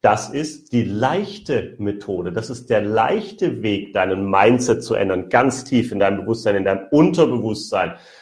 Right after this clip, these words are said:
ja, deine Einstellung zum Erfolg, zum Thema Geld zu verändern. Das ist ganz wichtig. Erst dann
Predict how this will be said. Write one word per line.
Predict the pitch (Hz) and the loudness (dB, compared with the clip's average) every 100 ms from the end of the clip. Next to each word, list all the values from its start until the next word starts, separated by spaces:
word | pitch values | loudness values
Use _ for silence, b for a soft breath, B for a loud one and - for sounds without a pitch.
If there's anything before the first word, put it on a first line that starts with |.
| B | B
ja, | 107 107 - - _ | 0 0 -2 -14 _
deine | 127 123 131 127 - | 4 6 6 2 2
Einstellung | 135 185 - - 127 104 87 85 - _ _ | 2 0 -2 0 2 2 -2 -8 -16 _ _
zum | - 160 147 147 | -2 2 2 2
Erfolg, | 120 113 - 107 90 - | 0 0 2 0 0 -4
zum | - 127 120 | -4 -2 -2
Thema | 131 113 107 | -2 0 0
Geld | 98 95 85 - b b b | 0 -2 -4 -8 b b b
zu | - - 147 139 | -16 -4 2 2
verändern. | - - 110 135 175 139 98 | 2 2 2 4 2 4 2
Das | 110 120 | 0 -4
ist | 117 | -4
ganz | 110 107 - | -2 -2 -4
wichtig. | 143 - - | -8 -10 -8
Erst | 117 110 - - _ | -4 -4 -4 -16 _
dann | 175 208 143 85 - | 2 2 2 -2 -8